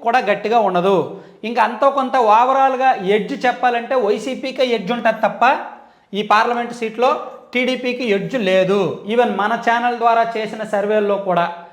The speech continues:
మన ఛానల్ ఈ నరసరావుపేట పార్లమెంట్ పరిధిలో, యా, పన్నెండు వేలకు పైగా శాంపిల్స్ తీసుకున్నాం మనం.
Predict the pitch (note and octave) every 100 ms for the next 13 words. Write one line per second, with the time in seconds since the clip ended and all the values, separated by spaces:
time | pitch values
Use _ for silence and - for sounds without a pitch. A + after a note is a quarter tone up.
0 | - _ - F3 A#3 A#3 A3+ A3+ A3+ A3
1 | - - - G3+ A#3+ A3 G#3 A3 A3+ A#3
2 | A3+ - G#3+ A3 A3 A3 G#3+ G#3+ G#3 G#3
3 | G#3 - - - - F#3 F3 D3+ C#3+ F#3+
4 | G#3+ A3+ A3 A3+ A3 G3+ - G3+ A3+ A3
5 | G3 A3 - - - G#3+ G#3+ G#3+ - F#3+
6 | - E3 C#3 A#2+